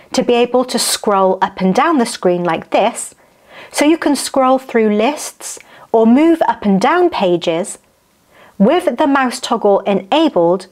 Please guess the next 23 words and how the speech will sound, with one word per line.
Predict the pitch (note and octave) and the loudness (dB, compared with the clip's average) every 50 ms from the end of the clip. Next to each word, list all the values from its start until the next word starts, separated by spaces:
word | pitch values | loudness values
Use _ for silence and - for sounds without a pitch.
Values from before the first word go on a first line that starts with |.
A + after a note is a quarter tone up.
| _ _ _ _ - _ _ _ - | _ _ _ _ -20 _ _ _ -2
press | - C4+ D4+ D#4+ D#4 - - - A3 | -2 0 0 0 -2 -2 -4 -4 -2
the | - A#3 | 0 2
mute | A3 A3 A3 A#3 C#4 F4 D4 - - - | 4 4 6 6 4 4 2 0 -2 -6
button | - F#3+ - - - F#3 F#3 G3 F#3+ G3 - | -8 -8 -4 -2 -2 0 0 0 -2 -2 -2
on | G3 F#3+ F#3 | 0 0 2
your | E3+ F3 E3+ E3 | 2 2 2 2
remote | E3 E3 E3 E3 D#3+ F#3 A3 - - - - - - - - _ _ _ _ | 0 -2 -2 -2 0 0 -2 -2 -6 -12 -20 -20 -20 -20 -20 _ _ _ _
and | - B3+ C4 | 0 2 2
this | E4+ F4+ F#4 - - | 2 2 0 -2 -6
will | E4 | -6
put | - - D#4 B3+ - | -4 -2 -2 -2 0
the | D#4 | 0
mouse | B3+ A3 F#3+ F3+ G3 F3+ - - | 0 0 0 -2 -4 -6 -8 -6
into | - - F#3+ F#3 F#3+ - F#3+ F#3+ F#3 | -2 -2 0 0 0 0 0 0 0
scroll | - - - - - - A#3+ A#3+ A#3 G#3+ F#3+ F3 E3+ - | -2 -6 -8 -6 -4 -2 0 2 2 2 2 2 0 -2
mode. | - F3+ E3+ E3 D#3+ D#3 D#3 D#3+ - _ _ _ _ _ _ _ _ _ _ _ _ _ _ _ _ _ _ _ _ _ _ _ - - - - - _ _ | -2 -4 -2 0 0 -2 -2 -4 -10 _ _ _ _ _ _ _ _ _ _ _ _ _ _ _ _ _ _ _ _ _ _ _ -20 -20 -20 -20 -20 _ _
Press | - D4+ E4 E4 - - | -2 -2 0 -2 0 0
once | B3 G#3+ C4+ D#4 D#4+ C4 - - - - | 2 2 2 2 0 0 -2 -4 -4 -2
on | B3 B3+ A3 | 0 0 2
the | A3+ A3 | 2 4
mute | A3 G#3+ B3 D#4+ D4 A#3 - - | 4 4 4 4 2 0 -2 -4
button | - F#3 F3+ - - A3 G#3 G#3 G#3+ | -6 -6 -4 -2 -2 -2 -2 -2 -2
again | - A3 G#3+ G#3+ - - E4 C4+ G#3 F#3+ G3+ G#3+ | -2 -4 -4 -4 -2 -2 0 0 0 0 -2 -4